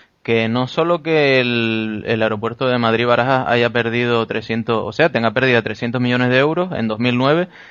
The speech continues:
sino que se prevé, según el diario El País, que en dos mil diez esas pérdidas operativas se dispararán hasta los casi quinientos noventa y ocho millones de euros. Eh, perdón, eh, en total, ¿no? De esos quinientos noventa y ocho millones de euros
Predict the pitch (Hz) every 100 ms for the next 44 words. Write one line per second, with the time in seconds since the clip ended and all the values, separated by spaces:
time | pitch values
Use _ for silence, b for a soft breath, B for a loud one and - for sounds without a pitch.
0 | B _ - 135 123 127 - 123 120 120
1 | 127 180 233 - 117 123 156 151 120 127
2 | 143 135 131 135 170 170 135 120 117 143
3 | 151 147 175 208 b b - 139 165 151
4 | 170 160 156 135 131 127 120 143 151 165
5 | - 127 123 - 120 120 131 156 b b
6 | b - 139 - 147 117 - 143 151 170
7 | 131 123 135 156 180 185 180 160 143 135
8 | 127 127 131 160 180 165 143 147 160 131
9 | 131 147 113 92 - _ _ _ _ _
10 | - 123 127 127 160 110 95 104 107 107
11 | 78 110 110 107 117 117 123 147 127 165
12 | 151 120 120 151 160 156 160 160 160 147
13 | 151 147 151 143 139 139 143 143 147 160
14 | 196